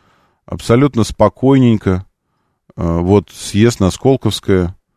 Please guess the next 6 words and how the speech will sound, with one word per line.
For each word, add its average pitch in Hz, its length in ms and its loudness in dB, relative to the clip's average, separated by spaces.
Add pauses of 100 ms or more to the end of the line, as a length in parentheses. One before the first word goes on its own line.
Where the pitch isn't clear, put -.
(400)
и 90 220 -4
ничего 92 340 0
нет. 104 200 2 (500)
М, 87 580 -6
наверное, 107 760 2
как-то 95 540 -4